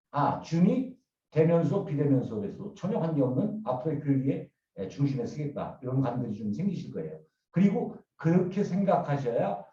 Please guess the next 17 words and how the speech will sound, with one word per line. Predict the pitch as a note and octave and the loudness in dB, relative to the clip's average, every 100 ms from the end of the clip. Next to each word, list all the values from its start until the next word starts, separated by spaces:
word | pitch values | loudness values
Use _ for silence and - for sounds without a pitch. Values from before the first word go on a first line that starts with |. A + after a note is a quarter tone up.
| _ - | _ -12
나의 | F#2+ G#2+ D#3+ D3+ - | -4 0 2 0 -2
교육 | A#2 A#2+ | -8 -8
사업에 | - G2 C3+ | -8 -8 -6
미래가 | A2 G#2 F#2+ | -4 -2 -4
있습니다. | F2 - D#2+ D2+ - _ _ _ | -6 -12 -16 -16 -18 _ _ _
요거는 | D3 E3+ G#3 G3 | -2 4 6 6
그래서 | F3+ D3+ | 6 4
제가 | C3+ D#3 D3+ C#3 - | 2 6 8 8 4
그 | A#2+ G#2+ F2 F2 _ _ _ _ _ _ _ _ _ _ _ | -6 -8 -8 -12 _ _ _ _ _ _ _ _ _ _ _
노트나 | D#3 F3 F3 D3 | 0 2 6 6
칠판 | E3 G3+ C#3+ - - | 6 0 0 0 0
이런 | A#2+ A2+ | -4 -2
거 | A2 - - _ | -2 -4 -8 _
저기 | - - - A#2+ | -14 -14 -12 -4
리소스로 | C#3+ - E3+ A2 - - - | -4 -2 -4 -4 -6 -6 0
에듀액션으로 | D3 E3+ - A2+ G2+ F3+ | 2 2 0 -4 -4 -6
좀 | F#2+ - | -8 -12